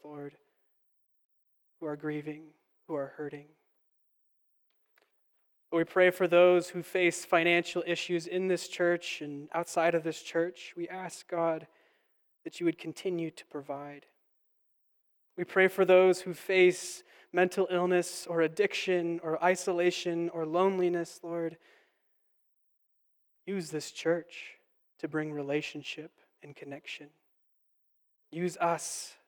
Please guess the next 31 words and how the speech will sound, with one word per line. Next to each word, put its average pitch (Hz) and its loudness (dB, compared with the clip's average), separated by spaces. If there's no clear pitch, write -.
to 156 -14
be 147 -6
an 143 -8
answer 147 -10
to 147 -10
this 143 -10
prayer. 147 -14
Lord, 180 8
we 190 8
pray 202 8
for 196 2
our 175 8
families, 175 2
marriages, 175 4
and 147 -8
parents, 170 -6
husbands 175 2
and 151 -6
wives. 165 4
God, 165 0
we 170 6
ask 175 6
that 175 -2
you 180 2
would 160 -8
strengthen 196 2
the 156 -2
families 151 -4
of 147 -8
this 151 -14
church. - -18